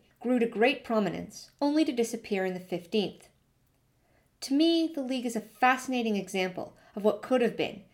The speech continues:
and allows us to look critically at the advantages and disadvantages of the system that did survive. The Hanseatic League was the product of a medieval Europe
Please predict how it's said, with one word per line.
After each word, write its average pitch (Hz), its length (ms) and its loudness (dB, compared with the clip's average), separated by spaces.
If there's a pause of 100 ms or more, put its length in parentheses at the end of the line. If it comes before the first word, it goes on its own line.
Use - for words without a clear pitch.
and 254 80 -4
allows 269 400 0
us 320 180 -2
to - 180 -8
look 247 260 -2
critically 294 640 0
at - 100 -12
the 208 100 0
advantages 208 720 2
and 196 180 -4
disadvantages 156 840 0 (180)
of 208 100 -8
the 233 80 -4
system 175 380 -6
that 170 160 -6
did 208 180 4
survive. 160 460 -4 (1300)
The 247 60 -10
Hanseatic 370 600 4
League 208 320 2
was - 120 -14
the 220 60 -8
product 226 520 2
of 190 80 -10
a 196 40 -6
medieval 220 380 -2
Europe 170 360 0